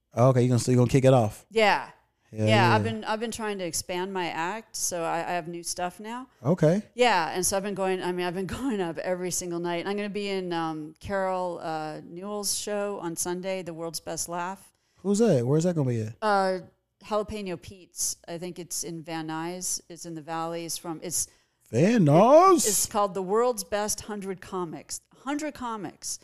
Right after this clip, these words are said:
Speaker 2: It's gonna be from five P M until eleven P M, and I'll be in the slot between eight and nine.
Speaker 1: They gonna have, they gonna do a hundred comics?
Speaker 2: Everyone does three minutes.
Speaker 1: Oh, that's why. Shit.
Speaker 2: I know. She organized this, like, four months ago.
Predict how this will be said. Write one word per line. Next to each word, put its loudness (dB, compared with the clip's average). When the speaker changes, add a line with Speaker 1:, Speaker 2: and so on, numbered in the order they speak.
Speaker 2:
It's -20
gonna -6
be -4
from -10
five -6
P -16
M -6
until -8
eleven -4
P -16
M, -10
and -6
I'll -4
be -10
in -10
the -10
slot -4
between -12
eight -10
and -14
nine. -12
Speaker 1:
They 6
gonna 6
have, 6
they 8
gonna 8
do 8
a 6
hundred 4
comics? 2
Speaker 2:
Everyone -2
does -2
three -6
minutes. -4
Speaker 1:
Oh, 6
that's 0
why. -4
Shit. 0
Speaker 2:
I -2
know. 0
She -2
organized -2
this, -4
like, -10
four -10
months -2
ago. -12